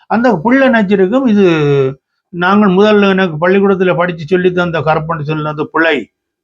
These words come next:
அது நீலம் என்று நினைச்சிடும். இப்படியே திருப்பி திருப்பி ஒரு பொய்யை நூறு தரம் சொல்லி கொண்டு வர அது உண்மையாக மாறிடும் என்ற மாதிரி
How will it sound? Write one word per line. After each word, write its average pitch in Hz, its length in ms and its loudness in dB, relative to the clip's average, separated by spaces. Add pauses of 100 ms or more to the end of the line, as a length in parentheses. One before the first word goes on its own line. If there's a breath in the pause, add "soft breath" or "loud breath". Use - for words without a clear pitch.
அது 147 220 0 (220)
நீலம் 151 440 0 (240)
என்று 170 220 0
நினைச்சிடும். 135 420 -4 (280)
இப்படியே 208 280 0 (120)
திருப்பி 254 320 2
திருப்பி 190 320 -2
ஒரு 151 140 0
பொய்யை 190 320 2
நூறு 180 220 2
தரம் 160 260 -4
சொல்லி 156 180 -6
கொண்டு 147 240 -8
வர 156 100 -8 (360)
அது 165 160 0 (100)
உண்மையாக 208 380 2 (120)
மாறிடும் 160 460 0 (160)
என்ற 151 120 -2 (100)
மாதிரி 147 200 -2